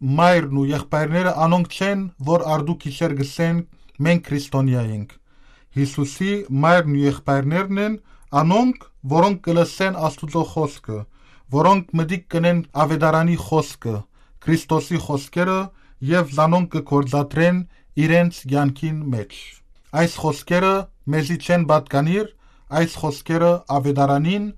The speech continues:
Հիսուսի խոսքերն են։ Անկամ մնալ գարտանք ու փագենք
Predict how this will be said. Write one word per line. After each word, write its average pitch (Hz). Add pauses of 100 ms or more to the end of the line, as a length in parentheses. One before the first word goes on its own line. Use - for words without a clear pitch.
(240)
Հիսուսի 151
խոսքերն 113
են։ 104 (540)
Անկամ 180
մնալ 175
գարտանք 180
ու 160
փագենք 156